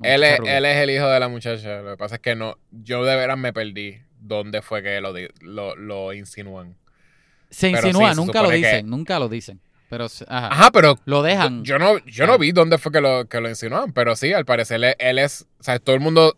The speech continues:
Speaker 1: todo el mundo
Speaker 2: Digo,
Speaker 1: que ha analizado esta película dice que él es el hijo
Speaker 2: lo,
Speaker 1: del, de la
Speaker 2: cuando yo
Speaker 1: muchacha.
Speaker 2: digo lo insinúan es que te enseñan, lo dejan para tu interpretación, nadie lo dice, nadie, es como que
Speaker 1: ¿Dónde lo enseñan?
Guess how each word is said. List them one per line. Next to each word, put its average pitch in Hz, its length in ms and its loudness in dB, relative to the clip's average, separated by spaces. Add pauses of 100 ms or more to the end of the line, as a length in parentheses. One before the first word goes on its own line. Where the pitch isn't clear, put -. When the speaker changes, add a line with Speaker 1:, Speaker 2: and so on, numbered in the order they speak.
Speaker 1:
todo 156 100 4
el 156 60 0
mundo 185 160 2
Speaker 2:
Digo, 226 80 6
Speaker 1:
que 202 60 10
ha 190 40 12
analizado 185 460 8
esta 180 200 6
película 156 360 4
dice 143 300 -2
que 131 100 0
él 123 80 0
es 135 200 -4
el 127 140 -6
hijo 160 80 0
Speaker 2:
lo, 147 140 4
Speaker 1:
del, 110 220 -8
de 113 60 -10
la - 20 -6
Speaker 2:
cuando 170 220 0
yo 170 80 2
Speaker 1:
muchacha. 185 80 2
Speaker 2:
digo 220 200 2
lo 220 60 0
insinúan 196 560 -2
es 147 140 -6
que 185 160 -8
te 156 80 -6
enseñan, 139 800 -6 (640)
lo 165 300 6
dejan 202 260 2
para 180 240 -2
tu 165 80 -6
interpretación, 135 840 -6
nadie 151 320 -2
lo 151 140 0
dice, 147 440 -6
nadie, 139 840 -4 (1300)
es - 120 -12
como 190 260 -2
que 135 240 -2 (540)
Speaker 1:
¿Dónde 156 360 8
lo 175 60 12
enseñan? 107 480 -2